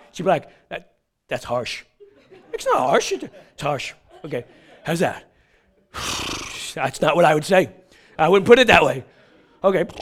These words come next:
We, we go from, like, a page to, like, two lines. <laughs> Or what about that? I'm ju-, I'm just saying here. <coughs> I'm not, I'm telling you the truth. Right? So I'm not saying I'm better than you or more comfortable. I'm saying I know myself, right?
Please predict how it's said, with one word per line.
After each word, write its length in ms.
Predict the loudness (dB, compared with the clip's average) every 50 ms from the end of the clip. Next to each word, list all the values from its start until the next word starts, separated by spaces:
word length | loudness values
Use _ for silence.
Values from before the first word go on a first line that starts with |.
| -16 -14 -14 -14 -14 -14 -16 -18 -20 -20 -16 -4 0
We, 120 | 0 2
we 120 | 2 6 8
go 140 | 8 8
from, 100 | 8 6
like, 120 | 6 6 6
a 60 | 4
page 360 | 4 6 8 8 8 8 6
to, 60 | 4
like, 200 | 4 4 4 4
two 160 | 2 2 4 6
lines. 200 | 8 8 6 6
<laughs> 540 | 4 0 0 2 2 2 2 4 2 2 2 0 -2 -18 -20 -20 -20 -20 -20 -20 -20 -20 -20 -20 -20 _ -4 _
Or 100 | 4 8
what 120 | 8 10 10
about 120 | 10 8
that? 140 | 8 6 6
I'm 80 | 4 2
ju-, 120 | -2 -8 -10
I'm 60 | -12
just 160 | -14 -14 -10
saying 200 | -6 -4 -4 -4 -4
here. 160 | -6 -6 -8 -10 -16 -20 -20 -20 -20 -20 -20 -20 -18 -8 -2 0
<coughs> 20 | 2 2 4 4 4 4 4 4 2 0 -4 -8 -10 -12 -16 _ -2
I'm 160 | 0 0 2
not, 200 | 4 4 2 2 0
I'm 180 | -4 -6 -4 -2
telling 240 | 0 0 0 0 -2
you 60 | -4
the 60 | -6
truth. 360 | -4 -4 -2 -2 -4 -6 -12 _ _ _ _ -16 -16 -16 -18 -20 _ _ _ _ _ _ _ _ _ _ _ _ _ _ _ -14
Right? 340 | -10 -4 -2 0 0 -2 -4 -8 -20 _ _ _ _ _ _ _ _ _ _ _ _ _ _ _ _ _ _ _
So 100 | -4 -2
I'm 60 | 0
not 140 | 0 -2 -2
saying 200 | 0 0 0 2
I'm 220 | 0 0 -2 -4 -10 -18 _ _ _ _ _ _ _ _ _ _ _ _ -6
better 300 | -4 -2 0 0 0 0
than 100 | -2 -4
you 120 | -4 -4
or 120 | -4 -2 -2
more 140 | -4 -6
comfortable. 400 | -6 -8 -10 -10 -10 -8 -4 -2
I'm 100 | -2 -2
saying 240 | 0 -2 -2 -2 0 2
I 200 | 2 2 2 0
know 340 | -2 0 4 6 6 6
myself, 600 | 6 4 0 -4 -6 -8 -12 -14 -14 -14 -14 -12
right? 300 | -8 -4 -4 -4 -4 -6